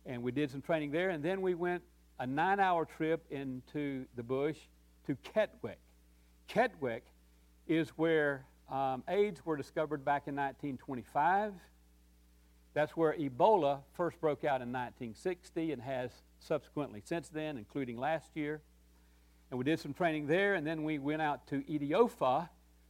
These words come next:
another eight or nine hours into the bush, and the last missionaries there were killed,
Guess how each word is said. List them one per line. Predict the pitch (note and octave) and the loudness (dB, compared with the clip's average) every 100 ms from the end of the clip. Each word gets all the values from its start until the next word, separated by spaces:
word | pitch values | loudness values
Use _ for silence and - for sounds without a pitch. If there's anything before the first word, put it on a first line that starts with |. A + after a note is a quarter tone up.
| _ _ _ _ - | _ _ _ _ -4
another | D3 F#3 A#3 F#3 E3 D3 - - - - _ _ - | 2 6 8 8 6 0 -14 -20 -20 -20 _ _ -2
eight | D3+ E3+ | 0 2
or | |
nine | D#3+ D#3 D#3 D3 | 4 4 2 2
hours | D3+ C#3+ C#3+ D3 D#3+ | 2 4 4 2 -2
into | D#3 C3+ C#3+ | -4 -2 -4
the | A#2+ | -2
bush, | A#2+ C3+ E3+ - | 0 2 0 0
and | D#3 C3+ | -2 -2
the | C#3 | 2
last | D#3+ D3+ - | 2 2 -2
missionaries | D#3 - D3 C3 B2 A2 | -4 -4 -6 -6 -6 -2
there | D#3+ G#3+ G#3+ G#3 - | 0 2 0 -4 -4
were | D3 D#3 | -2 -2
killed, | - C#4 F#3 A#2 E3 | -2 0 0 0 -4